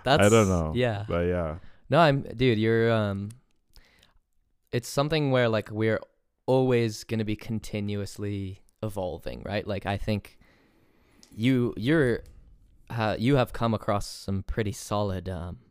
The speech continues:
Speaker 1: like, solutions, or you, you have come across, like, a pretty solid, uh, life ethic, you know, like,
Speaker 2: Yeah.
Speaker 1: if
Speaker 2: By the
Speaker 1: you
Speaker 2: way, they also may not be right. And
Speaker 1: Right,
Speaker 2: 'cause
Speaker 1: right.
Speaker 2: they keep changing, right?
Speaker 1: Yeah, no, absolutely. That's, yeah,
Speaker 2: Yeah.
Speaker 1: that's sort of what I, where I was going. It's like you,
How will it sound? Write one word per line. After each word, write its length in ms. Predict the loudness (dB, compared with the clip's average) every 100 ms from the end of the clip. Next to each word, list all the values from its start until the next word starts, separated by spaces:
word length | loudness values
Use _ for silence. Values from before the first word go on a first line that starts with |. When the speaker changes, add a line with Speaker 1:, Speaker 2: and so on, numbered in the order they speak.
| _ _ _ _ _ _ -20
Speaker 1:
like, 200 | -20 -20 _ _ _ _ -18
solutions, 720 | -8 -2 -2 -2 -4 -8 -10
or 200 | -8 -10 -14 _ -18 -4
you, 160 | -2
you 180 | 0 0
have 120 | -2
come 240 | -4 -4 -4
across, 460 | -4 -4 -4 -6
like, 160 | -10 -8
a 80 | -8
pretty 300 | -6 -6 -6
solid, 560 | -6 -4 -4 -4 -8 -14 _ _ _ _ -12
uh, 360 | -10 -10 -10 -12 -16 _ -10
life 800 | -4 -2 0 0 0 -2 -6 -10
ethic, 420 | -8 -8 -10 -12 -20 -10
you 100 | -6
know, 220 | -2 -2
like, 320 | -2 -6 -10 -14
Speaker 2:
Yeah. 220 | -14 -12 -10
Speaker 1:
if 100 | -6
Speaker 2:
By 120 | 0 2
the 60 |
Speaker 1:
you 40 | 2
Speaker 2:
way, 80 | 0
they 160 | -2
also 480 | -4 -4 -2 -2 -2
may 200 | -4 -4
not 340 | -4 -6 -6
be 120 | -6 -6
right. 280 | -6 -10 -16 -20 -6
And 80 | 2
Speaker 1:
Right, 220 | 4 6
Speaker 2:
'cause 120 | 6
Speaker 1:
right. 120 | 6 6
Speaker 2:
they 60 | 4
keep 160 | 2 0
changing, 540 | 2 4 4 2 0
right? 180 | 0 4
Speaker 1:
Yeah, 340 | 4 6 6
no, 220 | 6 6 6
absolutely. 340 | 4 2 2
That's, 220 | 0 -2 -4
yeah, 200 | 0 2
Speaker 2:
Yeah. 100 | 2
Speaker 1:
that's 160 | -2 -4
sort 180 | -4
of 80 | -4
what 180 | -2 0
I, 280 | 0 -2 -4
where 280 | -4 -4 -2
I 60 |
was 180 | -4 -6
going. 360 | -4 -2 -2 -4
It's 160 | -6
like 200 | -8 -6
you, 360 | -6 -4 -6